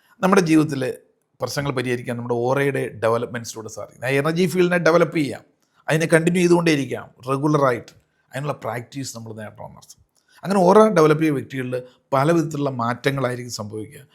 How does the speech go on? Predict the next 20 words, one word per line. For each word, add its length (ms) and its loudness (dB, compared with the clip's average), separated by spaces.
അങ്ങനെയുള്ളവരിലോ 560 0
ഒരു 180 2
ദിവസം 300 2
ഇറങ്ങി 300 0
തിരിക്കുന്ന 340 -2
കാര്യങ്ങളെല്ലാം 480 -4
പെട്ടെന്ന് 320 -8
പെട്ടെന്ന് 260 -12
നടക്കും. 240 -20
മറ്റൊന്ന്, 300 2
അവരിലേക്ക് 440 2
കണ്ടമാനം 440 2
ആൾക്കാർ 260 -2
ആകർഷിക്കും. 480 -10
ഇങ്ങനെയുള്ള 360 4
വ്യക്തികൾ 360 2
ഏതെങ്കിലും 420 2
സ്ഥലത്ത് 320 2
ചെന്നാൽ 220 -2
അവരെ 360 4